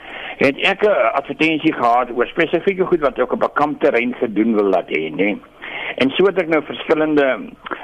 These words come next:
uh, tenders ingekry en so voort. Toe ek nou die spesifieke persoon bel om nou, uh, omdat hy die beste tender ingedien het, né?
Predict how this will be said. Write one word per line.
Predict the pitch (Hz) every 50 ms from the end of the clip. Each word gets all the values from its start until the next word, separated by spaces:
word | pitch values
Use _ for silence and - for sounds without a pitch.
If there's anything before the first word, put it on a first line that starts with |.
| - - - 113
uh, | 110 101 104 110 107 - -
tenders | - 135 131 143 143 135 - - 131
ingekry | 131 135 127 127 110 123 117 110 107
en | 113 113
so | - 123
voort. | 117 117 107 95
Toe | 143 143
ek | 175 165 185
nou | 208 202
die | 185 185 175 -
spesifieke | - 151 135 - 156 143 - 165 160 175 151 - - -
persoon | 139 127 - - 143 143 139 123 87
bel | 73 95 98 101 98 92 - - - - - - - - - - - _
om | - 151 165 180 175
nou, | 156 139 139 147 147 143 139 117
uh, | - 107 104 92 90 92 87 87
omdat | - 123 127 127 123
hy | 127 127 131
die | 131 139
beste | 123 113 117 117 - - 147 127
tender | - - 120 113 117 110 104 -
ingedien | 104 107 110 - - - 95 87 95 92 90
het, | 82 - 85
né? | 104 - 254